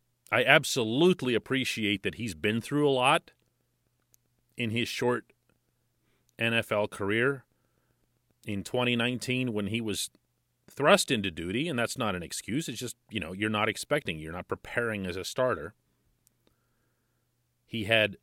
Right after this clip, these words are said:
the vicious concussion and the even more vicious treatment at the hands of Garrett, uh, both on and off the field. And that's a lot for a kid to go through.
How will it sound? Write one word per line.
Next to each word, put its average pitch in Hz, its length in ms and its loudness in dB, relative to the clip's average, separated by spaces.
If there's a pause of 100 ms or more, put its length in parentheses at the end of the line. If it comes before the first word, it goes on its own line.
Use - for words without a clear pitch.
(140)
the 101 120 -6
vicious 113 520 6
concussion 117 720 -2 (340)
and 101 140 -8
the 113 120 -2
even 123 240 0
more 123 280 0
vicious 104 640 0 (1200)
treatment 113 400 0
at 87 100 -8
the 90 100 -4
hands 110 280 0
of 87 160 -6
Garrett, 104 420 2 (1000)
uh, - 240 -14
both 120 300 4
on 127 220 4
and 117 180 4
off 104 220 0
the - 80 -8
field. 85 320 -6 (1200)
And 110 120 -2
that's 131 220 6
a 139 60 2
lot 123 360 8 (800)
for - 220 -6
a 95 80 -4
kid 113 280 -2
to 95 60 -6
go 90 220 -2
through. 71 300 -14